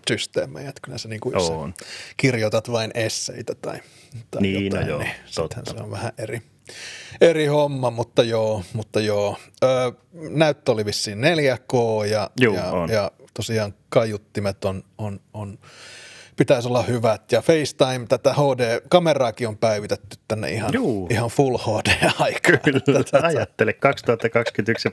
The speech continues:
Speaker 2: päästiin Full H D-resoluutioon.
Speaker 1: Kyllä, kyllä.
Speaker 2: Mut mielenkiintoista nähdä, kun siitähän myös mainittiin, että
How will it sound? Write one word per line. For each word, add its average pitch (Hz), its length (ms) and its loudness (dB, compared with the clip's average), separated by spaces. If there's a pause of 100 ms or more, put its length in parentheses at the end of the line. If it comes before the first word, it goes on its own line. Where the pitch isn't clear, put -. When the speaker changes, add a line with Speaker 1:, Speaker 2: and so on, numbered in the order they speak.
(120)
Speaker 2:
päästiin 123 280 2
Full 139 300 2
H 95 280 -2
D-resoluutioon. 101 960 -2 (680)
Speaker 1:
Kyllä, 104 560 -2 (320)
kyllä. 110 280 0
Speaker 2:
Mut 131 200 2
mielenkiintoista 170 580 0
nähdä, 143 260 2
kun 107 220 0
siitähän 101 420 2
myös 95 260 -2
mainittiin, 92 500 0
että - 140 -6